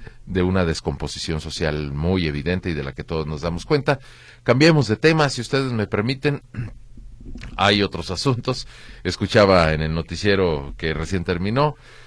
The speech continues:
pues, eh, en algunas playas del estado de Jalisco, que el nuestro, allá en Puerto Vallarta, en la región de, de la costa norte de Jalisco, uno de los destinos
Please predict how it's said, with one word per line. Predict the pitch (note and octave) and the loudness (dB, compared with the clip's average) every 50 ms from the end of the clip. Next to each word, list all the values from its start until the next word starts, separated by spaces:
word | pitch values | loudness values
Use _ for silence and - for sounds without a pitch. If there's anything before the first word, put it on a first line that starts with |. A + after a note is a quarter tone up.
| - - - - | -20 -18 -6 -4
pues, | F2+ E2 - - - | -4 -4 -4 -4 -2
eh, | F2 E2 D#2+ D#2+ D#2 D#2 - | -2 0 0 0 0 0 -2
en | - E2+ E2+ | -2 -2 -2
algunas | E2+ E2+ F#2 G#2 G2+ F#2+ - | -2 -2 -2 -2 -2 -2 -2
playas | - - G#2 G2 G2+ G2 F#2 E2 D#2 | 0 2 2 4 4 2 0 0 -2
del | D#2+ D2 D2+ | -4 -6 -6
estado | - - F#2+ F2+ F2 E2 | -2 0 2 2 2 0
de | D2+ | 0
Jalisco, | E2 F#2 G2 A2 A2 - - A#2+ - | -2 -2 -2 -2 -4 -4 -6 -8 -6
que | - E2 | -6 -6
el | D#2 E2 | -4 -2
nuestro, | F2+ F#2 - - G2 F#2 E2+ D2+ C2 B1+ - - - - | -2 -4 -4 -2 -2 -2 0 -2 -2 -6 -10 -14 -14 -10
allá | - C#2+ D2+ E2 E2+ F2+ | -6 -2 0 2 2 2
en | E2+ | 2
Puerto | - E2+ - - D#2+ | 0 -4 -4 -2 -2
Vallarta, | D2+ D#2+ E2 F#2 G2+ G#2 G2 - F#2+ F2 | 0 0 2 2 2 0 0 -2 -4 -4
en | D#2+ D2 C#2+ | -4 -4 -6
la | C#2 C2 | -8 -8
región | B1 C2+ B1+ - G2+ G#2 G2+ F#2 F2 | -8 -8 -6 -2 0 0 0 0 0
de, | D#2 D2 C#2 C2+ C2 B1+ B1 | -2 -4 -4 -6 -6 -8 -8
de | B1 C#2 C#2 | -10 -10 -8
la | C#2+ C#2+ | -8 -8
costa | - G2+ F#2 - - E2+ | -6 -8 -6 -4 -4 -2
norte | D#2+ F2 F#2 F2+ - F2+ | 0 0 0 0 0 -2
de | F2 E2 | -2 0
Jalisco, | F2+ G2+ G#2+ A2+ A2 - - G#2+ - - - - - - - - - | 0 0 0 -2 -2 -4 -6 -6 -6 -8 -12 -18 -18 -18 -16 -6 -2
uno | G2+ G#2 G2 | 0 2 2
de | F2+ E2+ | 2 0
los | E2 D2+ | -2 -4
destinos | D2+ E2 - - G#2 F#2+ F#2 F#2+ F2+ - - - | -6 -8 -8 -6 -4 -4 -4 -4 -6 -8 -10 -16